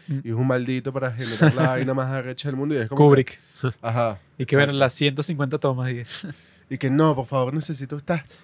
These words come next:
Speaker 2: mil páginas de escrito", y tú, "Viejo, no sabes".
Speaker 1: Ah, sí.
Speaker 2: "No, necesito las mil páginas".
Speaker 1: <laughs> Y que,
Speaker 2: "Ah, bueno,
Speaker 1: ¿por qué
Speaker 2: está
Speaker 1: no
Speaker 2: bien".
Speaker 1: le sacas copia? Y que, "No, tienen que ser escritas por la secretaria". Y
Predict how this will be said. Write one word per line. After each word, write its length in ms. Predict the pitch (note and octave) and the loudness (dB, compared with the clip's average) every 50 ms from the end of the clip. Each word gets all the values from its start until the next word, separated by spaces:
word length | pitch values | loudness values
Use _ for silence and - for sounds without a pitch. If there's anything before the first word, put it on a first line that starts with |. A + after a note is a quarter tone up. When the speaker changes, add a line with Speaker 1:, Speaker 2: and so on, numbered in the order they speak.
| _ _ - | _ _ -2
Speaker 2:
mil 300 | D#3+ E3 E3+ F3+ F#3 E3+ | 4 6 6 6 6 4
páginas 440 | - G3+ G3 G3+ F#3 G3 G#3 G3+ F#3+ | 4 4 6 6 4 2 4 6 6
de 80 | E3 | 6
escrito", 380 | C#3+ B2+ - D#3+ D3+ D3+ - B2+ | 4 2 0 0 0 0 0 -2
y 20 | |
tú, 200 | - C3+ B2 A#2+ - _ _ _ _ _ _ - | -8 -10 -10 -10 -12 _ _ _ _ _ _ -10
"Viejo, 220 | G#2+ A2+ A#2 A2+ | -6 -6 -6 -6
no 100 | G#2+ G2+ | -6 -10
sabes". 220 | F#2 G2+ A2 A2 C3 | -12 -14 -10 -6 -4
Speaker 1:
Ah, 140 | D3+ C3 A#2+ | -4 -4 -4
sí. 180 | - B2+ A#2+ - - | -6 -8 -10 -4 0
Speaker 2:
"No, 320 | D#3 F3+ G3 G#3 G#3 G3 | 4 6 8 8 8 8
necesito 340 | F#3 F3+ - - D#3+ C#3 - | 6 4 2 0 -4 -4 0
las 160 | G3 G3+ G3 | 2 4 4
mil 140 | G3 F#3+ E3 | 4 4 6
páginas". 240 | F#3+ F#3+ - E3 C3+ | 4 4 4 2 -2
Speaker 1:
<laughs> 20 | |
Y 20 | B2 | 2
que, 120 | - C#3+ | 4 4
Speaker 2:
"Ah, 60 | C#3+ C#3 C#3 C#3 | 6 6 6 4
bueno, 120 | C3+ B2+ B2 | 4 2 2
Speaker 1:
¿por 160 | - C#3 C3+ | 0 0 2
qué 60 | D3 | 2
Speaker 2:
está 60 | C#3 B2 | 0 0
Speaker 1:
no 40 | C#3 | 0
Speaker 2:
bien". 20 | |
Speaker 1:
le 80 | C#3 D3 | 0 0
sacas 720 | - D#3 D3 - D#3+ D#3 D#3 D#3 D#3 D3+ D3+ D3+ C#3 B2+ | 0 0 2 2 2 4 4 2 2 2 2 2 2 2
copia? 300 | - - D#3 C#3+ D3 C#3 | 2 2 2 2 4 2
Y 40 | C3 | 0
que, 100 | - C#3 B2 | 0 -2 -6
"No, 140 | C3 C3+ | -6 -4
tienen 160 | - D3 C3 C3+ | -4 -4 -4 -4
que 60 | D3 | -2
ser 160 | - D3 C#3 | 0 0 2
escritas 340 | C#3 - C#3+ C#3+ C#3 E3 D#3 | 2 4 4 4 6 4 4
por 120 | - E3+ | 4 2
la 100 | D3+ D#3 | 2 2
secretaria". 540 | - D3+ C3+ C3+ B2+ D3 C3 B2 A#2+ G#2+ - _ D3+ | 2 2 2 2 2 0 0 -2 -4 -8 -12 _ -14
Y 160 | C3+ A#2 | -14 -14